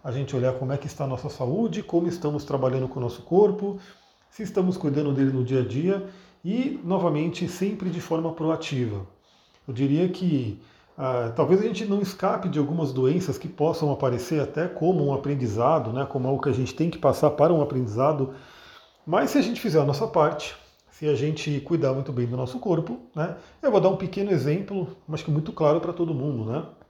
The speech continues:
Um carro, ele pode sim quebrar alguma peça, dar um defeito, acontecer alguma coisa. Mas a gente sabe também que se a gente,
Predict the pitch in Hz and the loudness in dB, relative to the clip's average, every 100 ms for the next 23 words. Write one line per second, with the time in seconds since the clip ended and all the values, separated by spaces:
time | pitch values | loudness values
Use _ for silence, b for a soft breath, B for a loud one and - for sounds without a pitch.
0 | _ _ _ _ _ - 220 180 135 123 | _ _ _ _ _ -6 2 6 6 6
1 | 190 190 B B B _ 240 - 170 135 | -2 -6 B B B _ -6 -2 2 2
2 | 170 - 143 175 - B B 220 139 139 | 0 -4 -4 -4 -8 B B -4 2 2
3 | 127 202 - 190 180 - 135 117 120 117 | 4 0 0 0 0 0 -4 -4 -2 -2
4 | - - 156 139 143 143 143 147 117 147 | -2 -2 -2 0 -2 -2 -2 -2 0 -2
5 | - 165 117 101 - B B B B B | 0 2 2 -2 -10 B B B B B
6 | 240 220 202 226 208 196 156 151 180 139 | 0 2 4 2 0 -2 -2 -2 -4 -2
7 | 170 196 175 220 233 139 156 143 156 127 | -4 -4 -8 -4 -2 2 0 0 0 0
8 | 92 | -2